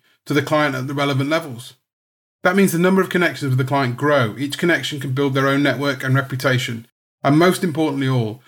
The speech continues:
the customer service isn't always reliant on me. I've also noted that where I've reversed the triangle successfully,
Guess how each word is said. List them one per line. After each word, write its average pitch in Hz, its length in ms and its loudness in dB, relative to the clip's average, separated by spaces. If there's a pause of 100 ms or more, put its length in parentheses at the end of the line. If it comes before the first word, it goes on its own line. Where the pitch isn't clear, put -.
(140)
the 127 80 -8
customer 143 340 0
service 127 460 0
isn't 135 260 -2
always 127 360 0
reliant 120 360 0
on 113 160 -6
me. 110 220 -6 (840)
I've 156 140 2
also 196 220 4
noted 135 400 0 (340)
that 135 120 -2
where 165 260 4
I've 143 120 2
reversed 143 340 2
the 143 60 -2
triangle 143 360 0
successfully, 123 720 -6